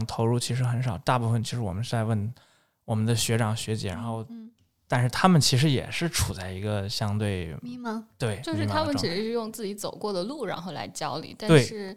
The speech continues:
Speaker 1: 但其实我们需要的是自己的路，而不是被别人，就是，就是别人的路只能是一个参考，
Speaker 2: 嗯。
Speaker 1: 然后很多时候这样的参考并不多，其实。
Speaker 3: 嗯，但其实大家印象中会觉得，就是清华、北大，他们可能在一进大学，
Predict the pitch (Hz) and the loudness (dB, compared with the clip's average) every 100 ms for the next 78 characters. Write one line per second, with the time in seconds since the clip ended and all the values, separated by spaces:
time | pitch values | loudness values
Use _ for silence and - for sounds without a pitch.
0 | - 156 - 175 202 123 - 185 165 160 | 4 6 6 6 6 6 4 6 6 4
1 | 165 196 127 107 104 107 82 110 131 135 | 0 0 2 2 2 0 0 -2 2 2
2 | 147 156 127 120 113 120 117 - 143 127 | 4 6 6 4 4 4 2 2 0 2
3 | 170 131 135 190 208 202 170 131 117 135 | 0 2 4 6 8 8 6 2 0 2
4 | 170 160 147 175 175 - 78 87 139 165 | 4 2 2 0 0 0 0 4 6 6
5 | - - - - - 135 170 170 180 180 | 4 -14 -16 -10 6 10 10 8 6 8
6 | 165 151 147 170 139 127 - 165 139 110 | 8 6 4 4 4 0 -2 -2 2 2
7 | 95 - _ - 147 123 120 110 - 95 | 2 -4 _ 0 2 2 0 -6 -4 -4
8 | 143 - _ - 147 - 175 - _ 240 | -4 -8 _ -10 -10 -8 -12 -12 _ -18
9 | 240 233 240 _ _ 262 247 _ 349 302 | -16 -16 -18 _ _ -20 -20 _ -4 -2
10 | 226 214 240 247 233 226 233 233 196 202 | 0 0 2 2 2 2 -2 -2 -4 -4
11 | 196 190 214 220 196 165 143 175 190 190 | -4 -4 -2 -2 -2 -2 -2 -2 -2 -2
12 | - 202 190 170 - 240 196 185 175 175 | -2 -2 -4 -4 -4 -4 -4 -6 -6 -6
13 | 175 - 165 170 123 165 175 165 139 - | -8 -10 -4 -4 -4 -8 -8 -6 -8 -8
14 | 170 180 - - | -6 -6 -6 -8